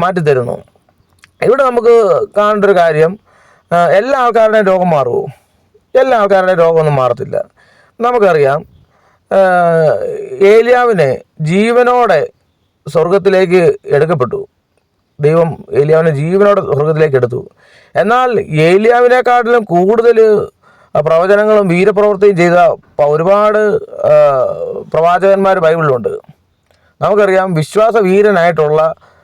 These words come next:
പൗലോസ്, പൗലോസിനെ പറയുന്നത് വിശ്വാസ വീരൻ എന്നാണ് പറയുന്നത്. അതുപോലെ തന്നെ നമുക്ക്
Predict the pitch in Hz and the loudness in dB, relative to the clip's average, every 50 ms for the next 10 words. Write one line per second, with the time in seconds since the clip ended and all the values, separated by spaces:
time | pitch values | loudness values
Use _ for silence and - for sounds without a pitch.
0 | _ _ - 131 147 165 180 190 190 170 131 131 123 120 139 143 160 175 196 208 | _ _ -2 0 0 0 0 0 -2 0 -2 -2 -2 0 0 0 0 0 0 0
1 | 196 214 220 226 226 220 208 196 202 190 185 196 202 196 196 202 202 160 160 147 | 2 2 2 2 2 0 0 0 -2 0 0 0 2 2 2 2 2 2 0 -4
2 | - - 214 220 226 220 - 220 190 160 165 165 180 208 220 226 233 220 202 170 | -4 -2 0 0 0 0 -2 -4 -2 -2 -2 -2 0 0 2 2 2 2 0 0
3 | 160 147 135 131 127 123 110 - - - - - _ _ _ _ _ _ _ _ | 0 0 0 0 0 -2 -2 -4 -8 -8 -12 -14 _ _ _ _ _ _ _ _
4 | _ _ _ _ - 185 226 233 226 226 220 226 226 226 214 185 - - _ _ | _ _ _ _ -2 0 2 2 2 2 2 2 2 2 2 0 -4 -8 _ _
5 | _ _ _ - 190 208 214 | _ _ _ -4 -2 0 0